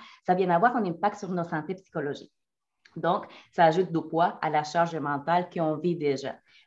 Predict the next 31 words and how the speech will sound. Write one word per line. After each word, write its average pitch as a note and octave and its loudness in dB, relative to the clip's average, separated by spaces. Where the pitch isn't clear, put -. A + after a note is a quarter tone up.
Oui, E3+ -2
évidemment, E3 2
par - 0
ricochet, F#3 -4
ça A3+ -6
va D#3+ 0
avoir D#3+ 4
un D#3+ 0
effet E3+ -4
sur D#3+ -6
notre D3+ -2
performance, D3 -4
les D3+ 2
closures D#3 -2
de D3 0
temps, E3 2
les, D3 0
la C#3+ -2
quantité D#3+ -6
de D3+ -2
courriels D3+ -6
qu'on, D3 -4
qu'on D3+ -8
reçoit, C#3+ -2
et - -2
cetera, D#3 -6
selon D3+ -8
le C#3 -6
type C#3+ -14
de C#3 -16
travail. - -16